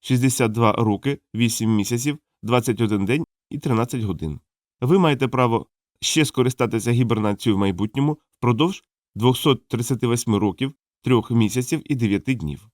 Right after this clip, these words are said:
Зараз чотирнадцять сімнадцять дев'ятого травня одинадцятого року епохи сховищ. Ви перебуваєте в азійському гібернаційному центрі номер один. Невеличке інформаційне вікно вигулькнуло перед очима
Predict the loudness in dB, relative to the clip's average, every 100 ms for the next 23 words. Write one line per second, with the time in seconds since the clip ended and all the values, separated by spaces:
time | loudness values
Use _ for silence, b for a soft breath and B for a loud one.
0 | _ _ _ _ _ _ _ _ 0 4
1 | 4 0 -8 _ _ _ _ 0 2 4
2 | 4 0 -6 -2 2 2 0 -4 0 0
3 | 0 -2 -2 0 0 0 -2 0 0 0
4 | -2 -4 -2 0 0 -2 -4 -4 -4 -4
5 | -6 -6 -6 -8 -12 -18 _ _ _ 2
6 | 4 4 2 2 2 0 -2 -6 -2 0
7 | 0 -4 -2 0 2 2 2 0 -2 -2
8 | -2 -2 -4 -4 -2 0 0 2 0 -2
9 | -6 -12 -16 _ _ _ _ 0 2 2
10 | 0 -2 -4 -2 -4 -2 -4 -2 -4 -4
11 | -6 -4 -2 0 -2 -2 -4 -2 -2 -2
12 | -2 0 0